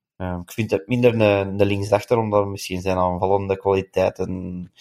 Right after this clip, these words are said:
wat minder zijn, maar puur verdedigend vind ik, vind ik Rica toch echt goed. En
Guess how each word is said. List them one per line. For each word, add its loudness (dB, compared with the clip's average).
wat 4
minder 0
zijn, 2
maar 4
puur 4
verdedigend 2
vind -10
ik, -12
vind -10
ik -10
Rica -2
toch -8
echt -8
goed. 4
En -2